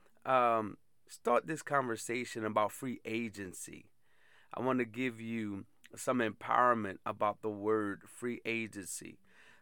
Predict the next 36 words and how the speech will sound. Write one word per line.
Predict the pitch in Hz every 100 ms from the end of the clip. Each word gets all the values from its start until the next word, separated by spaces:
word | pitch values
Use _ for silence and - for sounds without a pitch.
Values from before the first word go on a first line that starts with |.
| -
The | -
first | 175 175 -
thing | 143 131
that | 117
I |
want | 113 110 104
to |
do, | 98 104
I |
want | 139 160
to | 123
define | 104 - - 104 113 110 104
free | - - 117 -
agency | 113 110 98 95 - 92 90 92 -
for | -
those | 101 113 113
of | 104 92
you | 104
that | 87 98
may | 104 117
be | 107 117 110
unfamiliar | 117 - 107 104 113 117 113
with | 107 -
the | 107
term. | - 127 117 87 82 _ _ _ - - _ -
In | 139
professional | 131 127 - 151 165 165 135
sports, | 113 - 139 104 - - - _ _ _ _ _
a | 120
free | - 147 - -
agent | 131 139 151 170 - - -
is | 123
a | 117
player | 110 - 147 139 95 101 - _ _ _
who | 156
is | 143 117